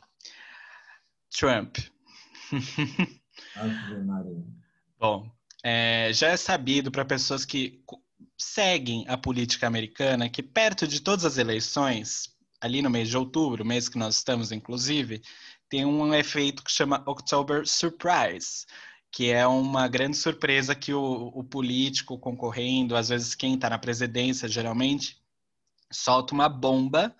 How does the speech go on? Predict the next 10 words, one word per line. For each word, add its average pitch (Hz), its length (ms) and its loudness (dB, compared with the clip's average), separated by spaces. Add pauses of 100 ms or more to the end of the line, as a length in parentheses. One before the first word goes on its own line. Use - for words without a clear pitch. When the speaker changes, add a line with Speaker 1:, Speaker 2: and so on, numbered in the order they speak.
(320)
Speaker 1:
na 120 140 2
mídia 120 560 0 (440)
que 151 120 2
ajuda 151 640 4
ele, 123 520 0
ou 120 200 0
às 127 140 -2
vezes 120 500 -6
atrapalha 127 560 -4
bastante, 127 560 -4